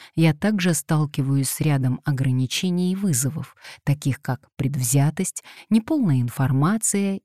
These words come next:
и ошибки в понимании контекста. Несмотря на свою способность обрабатывать и анализировать текст, я не могу взаимодействовать с реальным миром, испытывать эмоции или развиваться так,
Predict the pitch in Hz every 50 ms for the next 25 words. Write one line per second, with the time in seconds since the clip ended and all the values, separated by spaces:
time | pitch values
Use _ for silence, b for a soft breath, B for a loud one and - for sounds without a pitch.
0 | _ - 214 233 233 - _ _ - 160 139 - - - - - 220 220 - -
1 | - 220 - - - - 160 147 139 135 135 139 135 131 135 139 139 135 135 -
2 | - 156 156 160 - - - 143 - - - - - 190 175 - _ _ _ _
3 | _ _ _ _ _ _ _ _ _ _ - 160 139 - 151 147 143 - 147 143
4 | 139 135 131 - - 139 135 131 135 - - - 143 139 - - - 160 156 143
5 | 135 135 131 - - - - - 147 143 131 - 143 139 139 151 151 139 123 -
6 | 131 127 127 - - 135 131 131 135 135 135 139 143 127 123 127 117 127 123 127
7 | 127 - _ _ - - 262 - - - - - B B B B B B B B
8 | B - 226 254 254 254 247 240 240 247 247 233 247 220 143 127 117 139 135 131
9 | 131 135 135 131 135 175 202 208 - - - 135 127 139 135 - - - _ -
10 | - - 151 151 147 143 143 143 151 151 147 147 151 160 170 185 180 143 123 127
11 | 127 - - _ b b b b - 165 - - - 147 135 - - 123 127 -
12 | - 131 127 123 127 131 139 - - - 180 190 B B B B B - 277 262
13 | 233 202 185 196 175 156 147 156 180 165 156 143 127 117 - - - - - -
14 | _ _ - 214 220